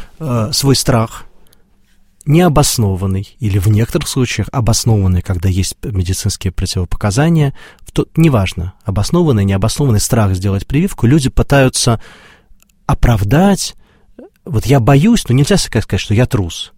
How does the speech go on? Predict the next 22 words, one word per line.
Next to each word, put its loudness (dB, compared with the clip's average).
Да, 0
хочется -4
сказать, -4
это 0
грех. -2
Я -2
где-то 0
слышал, 0
вот -2
какая-то -2
там -2
монахиня 0
или 2
какой-то 0
батюшка 0
выступал, 0
сказал, 0
что -4
делать 0
прививку — -2
это -2
грех. -4